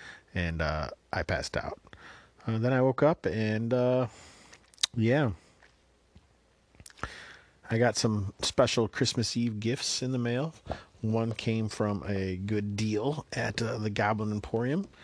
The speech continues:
which is a couple hardbacks of, uh, Swords and Wizardry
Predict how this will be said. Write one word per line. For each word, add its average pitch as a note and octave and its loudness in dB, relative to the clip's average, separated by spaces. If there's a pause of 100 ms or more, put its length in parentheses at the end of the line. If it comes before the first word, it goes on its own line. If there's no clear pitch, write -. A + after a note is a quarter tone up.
(260)
which - -4
is - -6
a - -4
couple - -2
hardbacks A#2+ 0
of, G#2 -2
uh, F#2 -2
Swords G#2+ -2
and G#2 -4
Wizardry A2+ -2